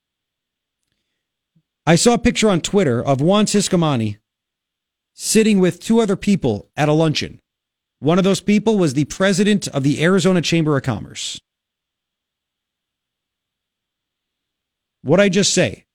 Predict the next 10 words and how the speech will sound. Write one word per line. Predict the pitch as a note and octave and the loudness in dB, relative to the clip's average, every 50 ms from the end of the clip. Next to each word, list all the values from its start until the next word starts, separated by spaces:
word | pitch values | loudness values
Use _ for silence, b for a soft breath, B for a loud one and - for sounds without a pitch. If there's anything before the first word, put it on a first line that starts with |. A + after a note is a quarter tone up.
| _ _ | _ _
Chamber | - F3+ F#3+ G3 G#3 G#3 | -2 0 2 2 2 0
of | F3+ | 0
Commerce | - G3 F#3 G3 G3+ G3 - - | 0 0 0 2 2 0 0 2
is | F3 F3 | 0 0
against | F3 F3 F#3+ F#3 - - - - _ _ - | 2 2 0 0 -2 -6 -10 -18 _ _ -2
any | F3+ G3+ G#3 G#3+ G#3+ | 0 2 4 4 4
and | G3+ G3+ | 4 2
all | F#3 F3+ D#3+ B2 | 2 2 2 0
of | G2+ G2 | -2 -4
this. | - - - - - - - - - | -10 -14 -14 -12 -12 -12 -12 -14 -16